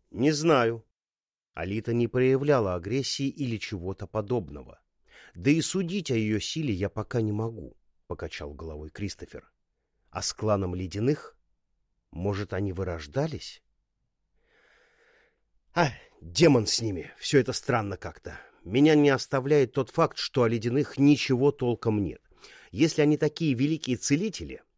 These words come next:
то парочка имён точно должна была остаться в истории. А то получается, будто историю стёрли,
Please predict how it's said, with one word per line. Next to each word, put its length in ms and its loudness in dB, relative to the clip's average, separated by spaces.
то 120 2
парочка 560 2
имён 360 4
точно 440 6
должна 520 4
была 280 4
остаться 480 -6
в 80 -4
истории. 540 -6
А 120 -2
то 160 4
получается, 920 0
будто 420 -2
историю 520 4
стёрли, 600 0